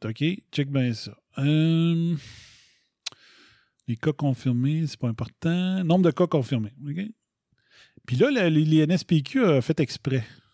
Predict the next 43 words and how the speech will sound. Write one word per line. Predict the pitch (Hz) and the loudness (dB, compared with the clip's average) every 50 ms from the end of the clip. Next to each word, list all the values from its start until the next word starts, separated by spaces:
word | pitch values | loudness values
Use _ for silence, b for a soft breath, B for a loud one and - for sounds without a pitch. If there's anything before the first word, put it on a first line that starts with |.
| _ _ _ _ _ _ _ b b b b b b b b b b b | _ _ _ _ _ _ _ b b b b b b b b b b b
Ils | 135 143 | 2 4
ont | 160 175 | 4 4
tout, | - - 294 - 240 | 2 -2 -4 0 2
à | 202 151 | 2 2
chaque | - - - 240 - - | 2 2 0 0 0 0
fois | - 294 254 | 0 0 2
que | - - 196 170 151 | 2 4 4 4 4
je | 131 | 4
viens | 139 143 165 190 208 | 2 2 2 2 2
sur | - - 170 151 | 2 2 2 4
la | 147 139 127 | 4 4 2
page | - 175 202 202 160 147 | 2 2 0 0 0 0
maintenant, | 143 139 143 147 160 196 208 202 | 0 0 0 0 0 0 2 2
il | 170 | 0
faut | - - 156 | 0 0 0
que | 147 135 | 2 2
j'élargisse | 160 170 165 156 143 127 123 170 208 - - | 4 4 4 4 2 2 2 2 2 0 0
qu'est-ce | - 156 - | -2 -4 -2
que | - 151 143 127 | 2 2 2 4
je | 120 123 | 4 4
vais | 131 123 | 2 2
faire | - 147 147 139 131 | 2 2 2 4 4
là, | 127 127 127 120 | 4 4 2 2
là, | 110 98 101 104 - _ _ - 120 | -2 -4 -8 -14 -18 _ _ -18 -14
ok ? | - - 190 240 - B B B B B B B B B B | -10 -8 -6 -6 -8 B B B B B B B B B B
Parce | - 127 - - | -4 -4 -2 -2
que | - 156 160 180 190 - - _ _ _ _ _ _ _ _ _ _ _ _ _ _ _ _ _ _ _ _ _ _ _ _ _ _ _ | 0 2 2 2 0 -2 -6 _ _ _ _ _ _ _ _ _ _ _ _ _ _ _ _ _ _ _ _ _ _ _ _ _ _ _
ils | - 160 143 147 | -6 0 2 4
ont, | 151 151 143 147 - - | 4 6 4 4 4 2
ils | 165 147 147 | 4 4 4
ont, | 147 151 151 151 143 - _ _ _ _ _ _ _ _ _ _ _ _ _ _ _ _ _ _ _ - | 6 4 4 2 0 -4 _ _ _ _ _ _ _ _ _ _ _ _ _ _ _ _ _ _ _ 0
les | 151 156 147 | 0 2 2
graphiques | 127 143 160 165 165 - - - 254 - _ _ | 2 2 2 2 2 2 0 -2 -2 -2 _ _
par | - 175 143 113 | 0 0 0 0
défaut, | 120 131 156 135 - - 190 226 226 | 2 2 2 2 2 2 0 0 2
maintenant, | 196 165 151 - 135 151 170 | 2 2 0 0 0 0 0
ils | 196 190 151 | 2 2 2
partent | - 165 - - 165 | 0 -2 0 2 2
à | 143 139 | 4 4
d'octobre | 135 156 147 _ - 196 190 160 | 4 2 0 _ 0 0 0 2
deux | 151 147 | 2 2
mille | 139 139 131 120 | 2 2 0 0
vingt. | 120 131 127 | 0 0 -2